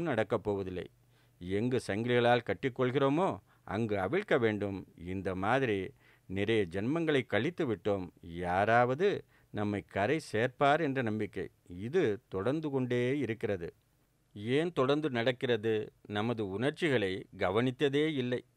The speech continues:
இந்த வித்தை கிடைத்தது நம் பாக்கியம். மனித பிறப்பு கிடைத்ததே நாம் செய்த பாக்கியம். மனித பிறவி கிடைத்து சுத்தமான தர்மத்தை கேட்கவும் முடிகிறது என்பது மிகவும் அரிய விஷயம்.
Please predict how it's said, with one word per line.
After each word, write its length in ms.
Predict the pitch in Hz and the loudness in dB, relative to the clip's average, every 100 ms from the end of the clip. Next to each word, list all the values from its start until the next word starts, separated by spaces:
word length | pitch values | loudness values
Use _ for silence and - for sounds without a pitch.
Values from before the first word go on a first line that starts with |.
| _ _ _ _ _ 104 | _ _ _ _ _ -6
இந்த 280 | 113 123 117 | -2 0 0
வித்தை 360 | 92 107 120 156 | 0 -4 -2 -2
கிடைத்தது 560 | 127 120 127 143 110 95 107 - - | 0 -2 0 0 0 0 -2 -4 -4
நம் 220 | 117 104 | -4 0
பாக்கியம். 500 | 95 113 151 139 76 - _ _ _ _ - | 4 4 4 -2 -4 -10 _ _ _ _ -6
மனித 340 | 90 95 107 | -2 0 0
பிறப்பு 380 | 110 113 117 120 | 0 0 -2 -2
கிடைத்ததே 600 | 110 101 110 110 131 151 170 110 - _ - | -6 -2 -2 0 0 0 -2 -4 -14 _ -6
நாம் 200 | 104 92 | -4 -4
செய்த 340 | - 127 143 | -2 -2 0
பாக்கியம். 520 | 95 98 107 110 82 - _ _ _ _ _ _ _ _ _ _ _ | 2 2 2 -2 -4 -8 _ _ _ _ _ _ _ _ _ _ _
மனித 440 | 98 95 107 160 175 | -6 0 2 2 2
பிறவி 340 | 139 - 131 117 | 2 4 4 2
கிடைத்து 460 | 110 110 - 101 101 - - _ | 2 0 0 -2 -4 -4 -12 _
சுத்தமான 680 | - 107 - 127 123 131 175 | -10 -8 0 2 4 4 2
தர்மத்தை 540 | 104 104 127 120 180 143 - _ _ _ _ - | 0 0 0 0 0 -2 -4 _ _ _ _ 0
கேட்கவும் 640 | 113 139 - 147 147 160 | 2 2 2 2 4 2
முடிகிறது 520 | 113 113 131 131 135 | 2 2 2 2 2
என்பது 420 | 147 110 120 123 123 92 110 _ _ _ 87 92 | 0 2 2 4 2 0 -6 _ _ _ -8 -4
மிகவும் 580 | 104 127 131 151 160 185 | -2 0 2 2 2 0
அரிய 260 | 139 120 120 | 0 2 0
விஷயம். 380 | 98 117 92 | 0 -4 -6